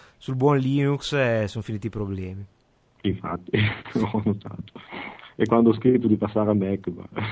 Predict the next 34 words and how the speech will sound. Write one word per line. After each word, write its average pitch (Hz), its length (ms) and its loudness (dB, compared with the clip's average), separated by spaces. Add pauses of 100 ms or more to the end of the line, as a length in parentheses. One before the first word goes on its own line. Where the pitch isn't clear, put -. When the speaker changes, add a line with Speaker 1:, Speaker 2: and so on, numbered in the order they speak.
(220)
Speaker 1:
Eh 143 180 4
sì, 123 160 -4
sì, 120 140 -6
sì, 104 160 -8
giustamente, 101 560 -10
giustamente. 101 360 -2
Speaker 2:
solo 117 80 6
perché 113 220 2
non 113 140 4
ti 110 80 2
funzionava 101 480 -4
nulla. 92 340 -8
Speaker 1:
Quindi 180 360 4
veramente 220 560 2
tu 269 100 -2
non 233 180 2
hai 202 140 2
nient'altro 196 760 4
da, 147 400 2 (320)
eh, 123 240 -4
suggerire. 143 600 4
Beh, 185 160 4
possiamo, 185 540 4 (280)
eh, 139 340 0
suggerire 202 800 6
una 139 200 6
visita 143 520 6
al 123 120 8
museo, 143 640 6
s-, - 180 -2
non 151 420 8
nelle 127 180 4
vacanze 127 500 2
perché 110 440 -2